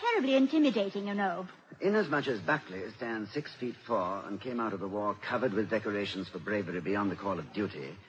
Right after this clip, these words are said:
Speaker 2: I don't think you need be unduly concerned for him, Victoria.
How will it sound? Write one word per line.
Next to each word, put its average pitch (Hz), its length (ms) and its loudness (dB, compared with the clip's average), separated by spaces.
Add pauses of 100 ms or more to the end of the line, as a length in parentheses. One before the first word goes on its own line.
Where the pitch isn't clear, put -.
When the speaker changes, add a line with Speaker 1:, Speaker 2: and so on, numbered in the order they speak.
(180)
Speaker 2:
I 117 140 2
don't 196 240 4
think 185 180 2
you 160 80 2
need 139 220 0
be 135 100 -4
unduly 131 380 2
concerned 139 560 0
for 131 100 0
him, 139 240 0
Victoria. - 580 -6